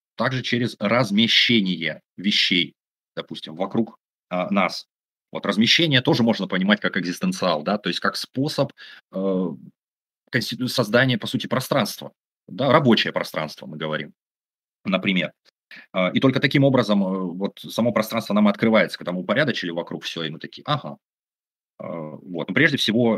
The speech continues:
э, речь идет о, эм, так скажем, об озабоченности <laughs> устроением пространства и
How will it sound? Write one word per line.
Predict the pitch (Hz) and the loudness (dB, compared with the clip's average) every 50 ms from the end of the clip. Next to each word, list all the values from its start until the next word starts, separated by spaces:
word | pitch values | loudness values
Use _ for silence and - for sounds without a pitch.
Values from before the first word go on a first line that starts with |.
| 107 - | -2 -4
э, | 104 95 95 92 | -6 -4 -2 0
речь | 107 104 104 - | 2 2 2 0
идет | 90 92 95 90 - | -2 -4 -6 -6 -6
о, | - 90 90 87 - - _ _ _ _ _ _ _ _ _ _ _ _ _ _ _ _ _ _ _ _ | -4 -4 -4 -4 -6 -10 _ _ _ _ _ _ _ _ _ _ _ _ _ _ _ _ _ _ _ _
эм, | 92 92 87 87 85 82 82 78 78 76 - _ _ _ _ _ _ _ _ _ | -6 -4 -4 -4 -4 -6 -8 -8 -10 -12 -16 _ _ _ _ _ _ _ _ _
так | - - - | -12 -12 -6
скажем, | - 82 80 80 78 - | -4 -6 -6 -6 -8 -8
об | - 98 - - | -8 -8 -4 -2
озабоченности | 104 104 107 110 113 127 113 - - 104 87 - - - - 95 - - - | 0 2 2 4 4 4 6 6 4 2 0 -2 -2 -2 -2 -2 -4 -6 -12
<laughs> | - - | -4 -2
устроением | 151 - - - 127 110 113 107 101 92 80 76 73 76 - _ _ _ _ | 0 0 2 4 6 8 8 8 8 6 4 0 -6 -10 -14 _ _ _ _
пространства | - 123 131 131 - - 101 104 98 - - - 80 | 0 0 0 0 0 0 0 0 0 -2 -6 -10 -8
и | 78 - 107 104 | -2 0 0 0